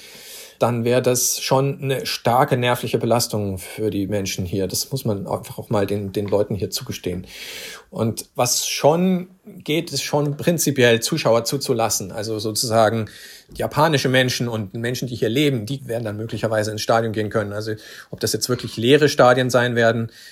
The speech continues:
das glaube ich fast gar nicht, weil es, es haben ja hier schon Sportveranstaltungen stattgefunden. Es gab mal hier so einen Test bei Baseballspielen, wo sogar, äh, f-, fast, fast ausverkauft war oder, oder die fast alle Zuschauer reingelassen haben.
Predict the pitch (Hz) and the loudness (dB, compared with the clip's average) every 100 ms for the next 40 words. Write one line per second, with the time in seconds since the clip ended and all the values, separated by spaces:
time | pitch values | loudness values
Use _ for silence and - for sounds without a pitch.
0 | - - 120 - - - 104 120 123 - | -10 -2 0 0 -4 -2 2 4 2 -2
1 | 110 - - 104 101 110 104 104 - - | -2 -2 -2 -4 -2 -2 -2 -2 -4 -4
2 | - 151 143 117 123 - 113 104 - - | -2 2 2 2 2 2 -2 -4 -10 -18
3 | - - - - 123 123 113 - 104 110 | -18 -20 -10 2 2 2 -2 2 2 0
4 | 107 120 - - 107 104 101 98 - 113 | 0 0 0 -4 -6 -6 -8 -6 -2 -2
5 | 113 104 107 104 - 139 - - - - | -2 -4 -4 -6 -2 0 0 -6 -10 -4
6 | 104 101 131 - 110 110 - 117 113 107 | -2 2 0 2 2 0 -2 -2 -2 -2
7 | 101 107 110 104 101 98 - 98 107 - | -4 -2 0 2 4 4 0 -6 -10 -10
8 | - 147 127 - 98 - - - - - | -12 -12 -14 -6 -4 -4 -6 -12 -12 -8
9 | - - 123 123 - 104 - - 55 - | -6 -4 0 0 2 0 0 -2 -2 0
10 | 104 110 110 101 104 104 - 98 - 110 | -4 -4 -4 -2 -2 -4 -4 -6 -2 -2
11 | 113 - - - 113 101 117 110 117 92 | -2 -4 -6 -4 -2 -2 -2 -4 -4 -4
12 | 95 98 | -4 -4